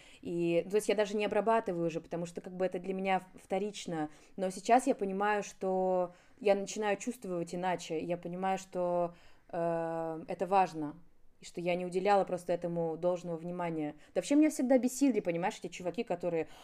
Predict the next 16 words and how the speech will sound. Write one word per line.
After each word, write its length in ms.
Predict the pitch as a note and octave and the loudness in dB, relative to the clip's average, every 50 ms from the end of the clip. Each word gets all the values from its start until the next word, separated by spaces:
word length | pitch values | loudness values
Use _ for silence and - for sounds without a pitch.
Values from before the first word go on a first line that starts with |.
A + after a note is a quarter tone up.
| - - - - _ | -20 -20 -20 -20 _
«только 360 | - C4+ A3+ G#3 G3 - G3+ F#3+ | 6 8 8 8 8 4 0 -2
ручная 520 | F3+ E3+ - - G3 F3+ E3+ E3+ E3+ D#3+ | -2 -4 -6 -4 -2 -2 0 0 0 0
печать», 640 | - F#3 C#3+ - - - F#3+ E3+ D#3+ - - - | -2 -6 -10 -10 -6 -4 -2 -2 -2 -2 -4 -8
как 180 | - - E3+ D3+ | -10 -12 -10 0
бы 140 | D#3+ E3 D#3 | 0 0 0
фотография 600 | - - - F#3 E3+ F#3+ F#3+ F#3 F#3 F#3 F#3 F3 | 2 0 -2 -2 2 6 6 6 6 4 0 -2
не 120 | F3 F3 | -2 -2
напечатанная, 880 | F3+ F3 F3 F#3 F3 - - G3 F3+ E3+ F3 F3 E3 E3 D#3+ D#3+ D#3+ D#3 | -4 -4 -4 -4 -6 0 4 4 4 4 2 0 -2 -2 0 0 0 0
она 160 | D#3+ E3 D#3 | 0 0 -2
не 100 | D#3+ D#3 | -4 -4
фотография. 680 | D3 - - - E3+ D#3+ E3 F3 E3+ E3 D#3 - D#3+ D3+ | -6 -8 -6 -6 -4 -2 2 2 4 4 4 2 -2 -4
Думала, 320 | E3 D#3+ D#3+ D#3+ E3 E3 | -4 -4 -4 -2 -2 -4
«Че?» 500 | E3 - - - A#3 A3 A3+ A3+ A3 G#3 - - - _ _ - - - - - - - | -4 -6 -4 0 2 2 4 2 2 0 -4 -10 -20 _ _ -20 -20 -20 -20 -20 -12 -4
Ну, 140 | A3 G#3 G3 | 0 0 0
потому 220 | E3+ E3+ F3 F3+ E3+ | 2 2 0 0 2
что 180 | - F#3 F3+ | 2 2 2